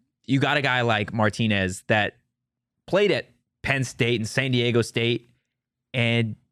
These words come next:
those offenses ran the football well. They protected their quarterback well,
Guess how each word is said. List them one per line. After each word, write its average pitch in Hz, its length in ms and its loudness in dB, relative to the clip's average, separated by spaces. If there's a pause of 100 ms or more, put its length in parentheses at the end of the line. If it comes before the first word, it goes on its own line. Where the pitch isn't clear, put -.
(340)
those 120 320 -2
offenses 151 540 -2
ran 120 280 0
the 139 60 0
football 143 420 0
well. 190 300 0 (100)
They 135 100 2
protected 139 440 -2
their 156 100 0
quarterback 190 480 0
well, 104 240 -2